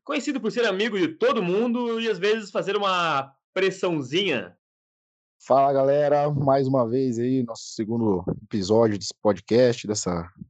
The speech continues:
Speaker 2: esse novo projeto aí. Só tô aqui de novo porque eu não fui censurado, né? Então, <laughs> vamos pra cima. Agora ao lado do Tonete. Tonete, seja bem-vindo aí com a gente e vamos debater. Vamos falar do Coritiba.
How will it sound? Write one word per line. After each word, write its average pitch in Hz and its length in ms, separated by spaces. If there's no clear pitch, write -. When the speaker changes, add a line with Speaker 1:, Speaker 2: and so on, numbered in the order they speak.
Speaker 2:
esse - 180
novo 95 220
projeto 107 560
aí. 131 300
Só 294 120
tô - 120
aqui 202 200
de 180 80
novo 180 200
porque 185 140
eu 190 40
não 190 60
fui 196 120
censurado, 160 580
né? 117 100
Então, 127 380
<laughs> - 160
vamos 143 180
pra 139 200
cima. 151 420
Agora 104 220
ao 113 100
lado 117 200
do 101 260
Tonete. 110 600
Tonete, 127 340
seja 110 440
bem-vindo 98 480
aí 101 120
com 92 100
a 87 140
gente 95 440
e 92 400
vamos 98 160
debater. 127 440
Vamos 92 260
falar 95 220
do 87 100
Coritiba. 95 640